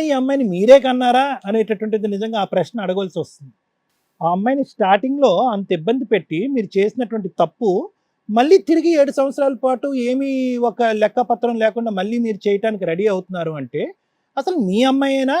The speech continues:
అనేటటువంటి ప్రశ్న నాకు వస్తుంది. ఇది one side of the coin. The other side of the coin ఏంటంటే, ఇంకో side of the coin ఏంటంటే, ఆ అమ్మాయి ఏం బాధపడింది, ఏం బాధపడింది అనేటటువంటిది మీరు ఇక్కడ చూడట్లే.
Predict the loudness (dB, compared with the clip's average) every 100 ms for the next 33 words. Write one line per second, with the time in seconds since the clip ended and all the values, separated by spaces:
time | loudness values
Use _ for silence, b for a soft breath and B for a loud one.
0 | -4 _ -4 -2 -2 -6 -6 -2 -4 -4
1 | -6 -6 -10 -18 _ _ -2 2 2 0
2 | 0 -2 -4 -8 -16 _ _ _ _ _
3 | _ _ _ _ -8 2 4 6 4 4
4 | 4 4 2 0 -2 -2 -6 -8 -14 -10
5 | -6 -6 -6 _ -8 4 6 6 4 2
6 | 0 0 0 -2 -6 -10 -10 -10 -12 _
7 | _ _ 0 2 4 4 4 4 4 4
8 | 2 0 0 -2 0 0 0 0 -2 -2
9 | -4 -4 -6 -8 -4 -2 -2 -4 -2 -2
10 | -2 -4 -12